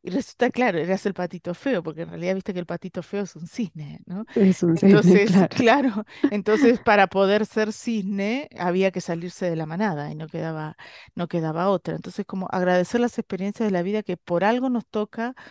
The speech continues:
Speaker 1: eh, vivir las experiencias que, que estamos viviendo. Así que bueno, ¿cómo te sentís?
Speaker 2: Muy bien, Silvi. Muy bonita la sesión, me encantó,
Speaker 1: Ah,
Speaker 2: me encantó mucho
Speaker 1: gracias.
Speaker 2: y, y todo me hizo como mucho sentido y todo me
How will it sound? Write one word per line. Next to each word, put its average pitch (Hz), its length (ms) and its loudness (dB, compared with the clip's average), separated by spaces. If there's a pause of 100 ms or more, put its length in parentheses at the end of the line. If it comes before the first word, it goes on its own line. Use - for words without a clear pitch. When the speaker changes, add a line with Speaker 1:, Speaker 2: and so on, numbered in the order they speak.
(480)
Speaker 1:
eh, 160 480 0
vivir 180 360 -2
las 185 220 -2
experiencias 170 600 -6
que, 156 380 -10 (260)
que - 100 -8
estamos 175 360 -4
viviendo. 151 540 -10 (760)
Así - 140 -6
que 226 100 4
bueno, 185 240 2
¿cómo 262 220 2
te 254 100 0
sentís? 214 760 -6 (1500)
Speaker 2:
Muy 190 300 8
bien, 170 400 4
Silvi. 165 480 0
Muy 208 260 6
bonita 240 680 4
la 214 220 -2
sesión, 202 500 -2
me 208 100 0
encantó, 208 640 2
Speaker 1:
Ah, - 120 -4
Speaker 2:
me 202 120 -6
encantó 214 540 -2
mucho 220 500 2
Speaker 1:
gracias. - 0 -
Speaker 2:
y, 208 360 -8
y 214 120 -8
todo 208 300 4
me 220 120 4
hizo 202 200 2
como 214 180 2
mucho 196 280 -2
sentido 202 680 -2
y 196 140 -2
todo 190 400 -2
me 202 520 -4